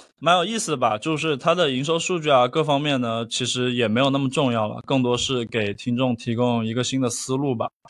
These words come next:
就是说，嗯，这是一个，比如说环境的问题，然后呢，你以什么方式去赚钱，其实它这个思路算是有点像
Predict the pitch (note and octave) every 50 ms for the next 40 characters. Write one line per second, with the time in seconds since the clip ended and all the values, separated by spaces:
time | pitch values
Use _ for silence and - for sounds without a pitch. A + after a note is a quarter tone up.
0 | - - _ _ - - B2 A#2 A2 - A#2+ A#2 A2+ A2+ A2+ A2+ A2+ A2+ A2+ A2+
1 | - - - - A2+ A#2+ A2 G#2+ A2+ - - - - A#2+ A2 A2+ A2+ G#2+ G#2 G#2
2 | A2+ G#2+ G#2+ G2+ G2+ A2 G#2 G2 A2 G#2 - A2 G2+ G#2 G#2 A#2+ A#2+ A2+ G#2 G#2
3 | A2+ A2+ A2 G2+ - - G2 G2 F#2+ G2 G2 G#2+ G#2 G#2 G2 G2 G2 G2 G2 G2
4 | G2 F#2+ G2 - _ - - _ _ _ - - A2 G2 - G#2 G2+ F#2+ F#2 -
5 | A2+ A2+ A2+ - A#2 G#2+ D#3+ - - B2+ A2+ G2+ F#2+ - G2+ G2 - - A2 G#2+
6 | G#2 - A#2 A2+ A#2 A#2+ A2+ A2 - - - A#2+ A#2 A#2 A2 G#2 - - - _
7 | _ _ _ - - B2 A#2 A2 - A2+ A2 G#2+ G#2 G2+ G2+ - - C3 D#3 D#3+
8 | C#3 C3 D#3